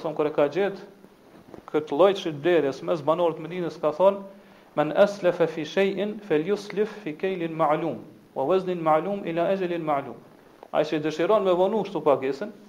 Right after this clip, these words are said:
me bë pra selef, i thonë arabisht, atëherë thot, "Le të veproj në një masë caktume", po që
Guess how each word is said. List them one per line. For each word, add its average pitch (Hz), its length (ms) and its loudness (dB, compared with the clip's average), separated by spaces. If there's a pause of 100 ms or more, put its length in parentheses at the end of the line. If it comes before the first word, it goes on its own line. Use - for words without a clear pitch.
me 139 80 -2
bë 170 240 4
pra 147 220 2 (1800)
selef, 180 380 4
i 143 100 0
thonë 151 240 2
arabisht, 147 380 2
atëherë 196 260 4
thot, 208 180 6
"Le 185 100 6
të 156 120 0
veproj 185 420 4 (520)
në 165 160 -2
një 175 100 0
masë 208 440 6
caktume", 180 560 0 (500)
po 135 100 2
që 131 180 0